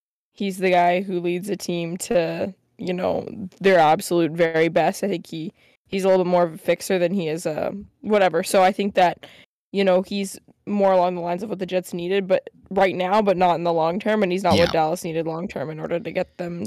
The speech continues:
Speaker 1: to the capacity that they needed to be at. So, I don't know. I always think that every team is a little bit fraudulent. When we get to the East, I'll talk about New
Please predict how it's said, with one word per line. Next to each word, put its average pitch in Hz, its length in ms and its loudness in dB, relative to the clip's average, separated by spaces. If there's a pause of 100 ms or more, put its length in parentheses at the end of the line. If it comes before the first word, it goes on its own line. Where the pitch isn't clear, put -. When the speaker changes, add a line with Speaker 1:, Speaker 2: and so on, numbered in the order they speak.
(100)
Speaker 1:
to 180 120 -6
the 180 140 -2
capacity 180 480 -6
that - 160 -6
they 170 100 -6
needed - 300 -8
to - 100 -6
be - 160 -6
at. - 220 -2
So, 175 200 0 (400)
I 214 60 2
don't 233 100 2
know. 214 100 4
I 220 180 4
always 220 300 6
think 214 120 0
that 202 120 2
every 180 180 2
team 185 200 -2
is 202 80 -2
a 190 60 -2
little 185 160 4
bit 180 80 0
fraudulent. 185 400 2
When 180 80 -4
we 180 80 -2
get 175 140 -4
to 180 60 -14
the 170 80 -6
East, 170 200 -6
I'll 165 80 -6
talk 175 220 -2
about 170 160 2
New 175 180 -4